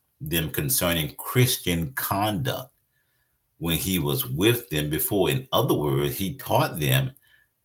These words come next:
that they had already, what they had already heard. It, it seemed that many believers want to hear something they've already,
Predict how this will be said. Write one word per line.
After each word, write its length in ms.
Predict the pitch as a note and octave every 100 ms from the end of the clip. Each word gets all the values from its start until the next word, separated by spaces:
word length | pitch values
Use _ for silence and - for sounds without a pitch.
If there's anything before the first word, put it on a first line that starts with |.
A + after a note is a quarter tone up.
| _ _
that 300 | C3+ D#2 D2+
they 160 | E2+ F2+
had 180 | E2+ -
already, 760 | D2+ G2+ G#2+ G2+ G2+ B1+ E2+ - _ _ _ -
what 160 | F#2
they 80 | F2
had 100 | E2
already 320 | D2+ D#2+ E2+
heard. 540 | - - F#3 - - - _ _ _ _ _
It, 160 | F2 -
it 100 | F#2+
seemed 360 | - A#2 A#2+ F#2+
that 140 | E2
many 360 | F2 G2+ A2 F#2+
believers 420 | F#2 D#2+ D#2 D2+
want 280 | D2+ E2+ D#2+
to 40 |
hear 160 | F#2 E2
something 520 | E2+ D2 C#2+ C2+ C2 _ _ - _
they've 240 | D2+ D2 -
already, 840 | E2 E2+ F2 D#2+ D#2+ D#2 D2 C3